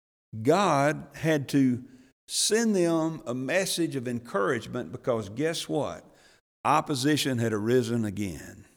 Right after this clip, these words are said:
Opposition arose against them. Notice in chapter two and verse one, "In the seventh month, in the one and twentieth day of the month, came the word of the Lord by the prophet Haggai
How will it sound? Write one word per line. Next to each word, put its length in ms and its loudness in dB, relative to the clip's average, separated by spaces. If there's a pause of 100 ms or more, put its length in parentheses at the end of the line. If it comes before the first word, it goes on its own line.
(580)
Opposition 720 6
arose 500 4
against 360 -4
them. 160 -6
Notice 280 0
in 220 -6
chapter 380 -6
two 240 0
and 100 -2
verse 240 -2
one, 380 -4 (280)
"In 180 2
the 100 2
seventh 520 0
month, 380 -2
in 100 0
the 80 0
one 240 0
and 140 -2
twentieth 440 -6
day 180 -4
of 100 -4
the 80 -2
month, 340 -6
came 200 -4
the 80 -4
word 240 -2
of 80 -6
the 60 -6
Lord 420 -2
by 100 0
the 80 -4
prophet 500 -4 (540)
Haggai 680 -4